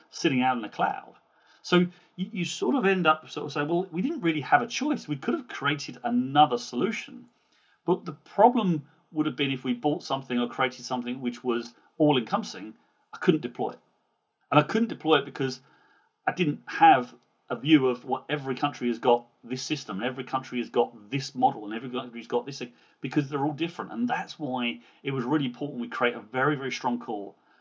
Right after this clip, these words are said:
easy connectivity, easy, um, uh, capabilities of where it, how it wants to be used. And, and that's why we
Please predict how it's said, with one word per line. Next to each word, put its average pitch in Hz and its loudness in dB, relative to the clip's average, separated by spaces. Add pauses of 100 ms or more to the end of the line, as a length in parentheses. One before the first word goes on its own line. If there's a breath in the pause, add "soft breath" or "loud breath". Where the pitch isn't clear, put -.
(460 soft breath)
easy 160 4
connectivity, 120 -6 (120)
easy, 156 0
um, 233 6 (840)
uh, 117 -4 (120)
capabilities 127 -4 (420 soft breath)
of 113 -4
where 123 6
it, 120 2
how 127 4
it 123 -4
wants 123 -4
to - -18
be 113 -12
used. 131 0 (460 soft breath)
And, 143 4
and 143 2
that's 180 0
why 143 2
we 143 -4